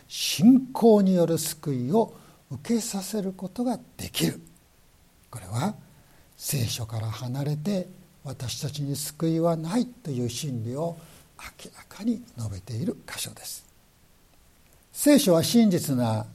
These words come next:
神の言葉。これは十九世紀になるまで誰も否定しなかった真理の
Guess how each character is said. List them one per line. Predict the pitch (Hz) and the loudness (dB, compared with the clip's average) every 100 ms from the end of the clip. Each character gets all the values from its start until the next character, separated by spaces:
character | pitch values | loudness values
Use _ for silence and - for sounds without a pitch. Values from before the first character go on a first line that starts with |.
| - - | -20 -4
神 | 156 135 | 0 0
の | 107 95 | -2 -8
言 | - - 107 | -14 -12 -12
葉。 | 98 - - - _ _ _ _ _ - | -10 -10 -12 -20 _ _ _ _ _ -10
こ | 190 | -2
れ | 196 | 2
は | 190 170 165 - - - - | 4 2 -2 -12 -20 -20 -10
十 | 113 - 285 285 | -6 4 6 4
九 | 285 - 262 254 | 2 0 4 4
世 | 254 254 | 6 4
紀 | 214 165 | 6 2
に | 143 | 2
な | 151 175 | 4 2
る | 151 | 2
ま | 120 | -4
で | 120 151 - - - _ 127 | -6 -10 -10 -20 -20 _ -14
誰 | 117 135 131 | -10 -8 -4
も | 202 247 - - - | -2 -2 -6 -20 -16
否 | - | -4
定 | - 180 175 | 4 6 4
し | - | 2
な | 156 156 | -4 -4
か | 151 | -4
っ | 139 - - | -6 -8 -4
た | 190 185 - - _ _ | 0 0 -4 -20 _ _
真 | - - 180 127 | -10 -2 -2 -2
理 | 107 | -6
の | 110 139 | -8 -8